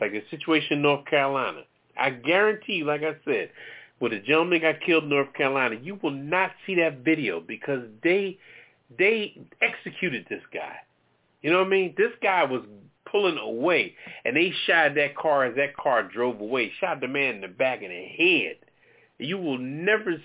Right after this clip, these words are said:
see that video, I guarantee you, because they know that ev-, ever since seeing the George Floyd situation, they'll say, "You know what? If we show this to the public, all y'all going to jail." You know? So the precedence has been set.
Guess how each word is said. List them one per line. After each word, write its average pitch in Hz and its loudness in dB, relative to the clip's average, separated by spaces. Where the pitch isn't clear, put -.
see 214 -4
that 170 -2
video, 190 0
I 110 -4
guarantee 226 0
you, 151 -8
because 175 2
they 196 2
know 208 2
that 151 2
ev-, 170 0
ever 185 0
since 190 -2
seeing 202 2
the 180 4
George 180 4
Floyd 220 4
situation, 151 -2
they'll 180 2
say, 165 2
"You 170 -2
know 196 4
what? 196 0
If 127 2
we 233 2
show 185 2
this 151 0
to 151 0
the 131 2
public, 135 0
all 185 6
y'all 120 4
going 107 0
to 98 -6
jail." 135 -2
You 131 0
know? 180 2
So 180 4
the 165 4
precedence 175 -2
has 139 -4
been 120 -8
set. 190 2